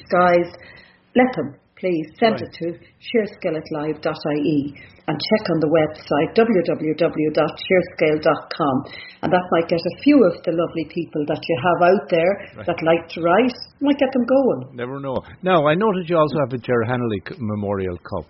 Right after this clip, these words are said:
Speaker 2: Um, tell me a little about that, and who was Ger Hanley?
Speaker 1: Oh, Ger Hanley was a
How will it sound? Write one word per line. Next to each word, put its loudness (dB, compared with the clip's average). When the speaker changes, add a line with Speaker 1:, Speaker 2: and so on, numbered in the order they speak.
Speaker 2:
Um, -2
tell -4
me -2
a -2
little -4
about -6
that, -4
and -6
who -6
was -4
Ger -4
Hanley? -6
Speaker 1:
Oh, 4
Ger 6
Hanley 0
was -2
a -8